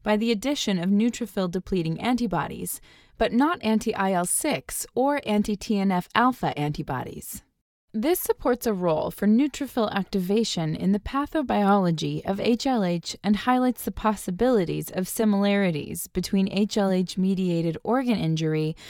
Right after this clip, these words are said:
and severe organ injury seen in other critical illnesses, such as sepsis and acute respiratory distress syndrome.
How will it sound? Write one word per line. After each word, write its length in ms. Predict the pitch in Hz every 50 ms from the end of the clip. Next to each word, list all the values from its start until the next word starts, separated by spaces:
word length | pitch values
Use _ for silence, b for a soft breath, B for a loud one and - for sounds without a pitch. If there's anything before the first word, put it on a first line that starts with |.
| B B B B B
and 140 | B 202 202
severe 460 | - - 220 202 190 208 233 240 247
organ 360 | 240 - 175 170 170 175 170
injury 460 | 165 165 170 180 170 165 160 165 165
seen 320 | 170 - - - 202 196 196
in 140 | 190 196 -
other 260 | - - 214 220 240
critical 460 | 233 - - 214 196 196 - - 175 - -
illnesses, 640 | 233 262 262 240 214 - - 170 151 143 143 - - B B B B B
such 240 | B - 220 - -
as 120 | 196 -
sepsis 720 | - - 208 208 208 - - 156 143 185 - - - - -
and 140 | - 202 202
acute 320 | 202 - - - 277 285 262
respiratory 720 | 240 233 220 - - 208 196 196 - - 196 185 180 175
distress 460 | 170 190 190 - - - 254 262 -
syndrome. 560 | - - - - - - - - - 180 180